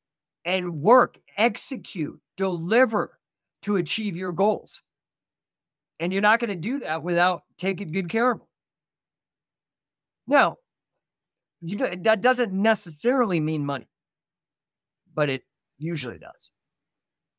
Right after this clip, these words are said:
But it doesn't necessarily mean money. Maybe you could give them exposure. Maybe you could give them prestige. Maybe you can give them, uh, in-kind trade. That makes sense? You ever seen this?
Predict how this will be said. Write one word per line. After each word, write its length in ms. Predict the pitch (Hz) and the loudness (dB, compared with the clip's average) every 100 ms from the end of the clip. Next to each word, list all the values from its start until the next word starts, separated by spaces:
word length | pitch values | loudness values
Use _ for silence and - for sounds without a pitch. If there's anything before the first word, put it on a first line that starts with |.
| _ _ 180 | _ _ -2
But 100 | 190 | 0
it 100 | 185 | 2
doesn't 260 | 202 202 | 2 2
necessarily 580 | 190 170 - 170 170 147 | 0 -2 -4 -4 -2 -2
mean 220 | 120 117 | -8 -14
money. 180 | - - _ _ _ _ _ _ _ _ _ _ 135 | -20 -20 _ _ _ _ _ _ _ _ _ _ -2
Maybe 220 | 156 170 | 0 0
you 160 | 175 | 0
could 200 | 165 165 | 0 -2
give 240 | 147 170 147 | 0 -2 0
them 240 | 160 156 | 0 0
exposure. 840 | 151 143 - - 196 202 156 127 - | -4 -8 -8 -6 -4 -4 -4 -6 -8
Maybe 240 | 143 147 | -6 -4
you 200 | 156 160 | -2 -2
could 180 | 151 156 | 0 -2
give 180 | 151 147 | -4 -2
them 160 | 156 147 | -2 -2
prestige. 680 | 147 - - 214 202 143 127 | -6 -10 -10 -10 -10 -10 -8
Maybe 260 | 135 143 | -8 -6
you 200 | 165 170 | -2 -2
can 200 | 156 151 | -2 -4
give 220 | 156 147 | -4 -4
them, 380 | 127 156 151 147 _ _ _ _ _ - | 0 0 0 -4 _ _ _ _ _ -2
uh, 840 | 135 135 135 139 135 135 131 107 101 _ _ _ | 2 4 4 2 2 0 -4 -10 -18 _ _ _
in-kind 560 | 175 175 156 175 156 147 | -2 -2 2 2 2 -2
trade. 480 | 180 196 135 - _ _ _ _ _ _ _ _ _ _ _ _ _ _ _ _ _ _ _ - | -4 -2 -4 -8 _ _ _ _ _ _ _ _ _ _ _ _ _ _ _ _ _ _ _ -6
That 100 | 135 | 0
makes 180 | 151 147 | 2 4
sense? 280 | 160 185 - _ _ _ | 2 0 -6 _ _ _
You 100 | - | -6
ever 80 | 180 | -6
seen 200 | 180 185 | 0 0
this? 220 | 202 - | 0 -2